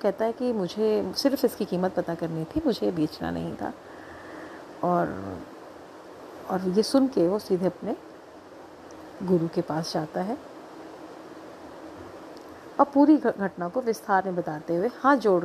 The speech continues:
के गुरु के चरणों में गिर पड़ता है। और गुरु ये सब देख के मुस्कुराते हैं और कहते हैं कि अब तुम देख लो, तुम्हें सिर्फ एक पत्थर के लिए कोई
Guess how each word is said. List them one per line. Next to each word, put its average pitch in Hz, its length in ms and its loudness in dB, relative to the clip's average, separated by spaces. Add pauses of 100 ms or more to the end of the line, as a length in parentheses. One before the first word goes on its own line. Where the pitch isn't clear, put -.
(120)
के 220 60 2 (1700)
गुरु 202 200 8 (300)
के 240 140 2 (300)
चरणों 185 340 6
में 247 200 0
गिर 170 100 6
पड़ता - 380 -4
है। 175 160 -10 (1300)
और 277 60 6
गुरु 285 260 6
ये 285 80 6
सब 226 240 -2
देख 190 160 0 (140)
के 302 60 0 (140)
मुस्कुराते 190 540 0
हैं 226 220 -6
और 208 100 2
कहते 190 340 0
हैं 175 220 -4 (3250)
कि - 60 0 (400)
अब - 140 -2
तुम 294 160 4
देख 220 280 2
लो, 214 80 2
तुम्हें 240 360 0 (100)
सिर्फ 320 300 2
एक 247 160 2
पत्थर 196 340 0
के 190 140 0
लिए 175 300 -2 (960)
कोई 269 120 6